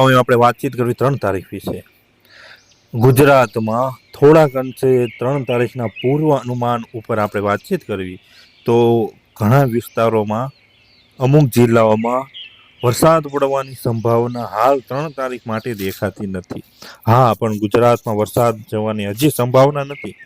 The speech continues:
પણ આ પૂર્વ અનુમાન છે.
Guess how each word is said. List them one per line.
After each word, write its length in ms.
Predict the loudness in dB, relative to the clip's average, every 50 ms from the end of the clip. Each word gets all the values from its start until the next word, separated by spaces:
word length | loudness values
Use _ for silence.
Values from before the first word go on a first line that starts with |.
| _ _ _ -20 -20 -20 -20 -20 -20 -20 -20 -20 -20 -20 _ _ _ _ _ 2
પણ 260 | 4 4 4 4 2 -2 _ _ _ _ _ _ _ _ _ _ _ _ _ _ _ _ _ _ _ _ _ -2
આ 160 | 0 0 0
પૂર્વ 320 | 0 0 2 2 4 4 4 4
અનુમાન 400 | 4 2 0 -2 0 -2 -2 -2 -6
છે. 180 | -10 -6 -4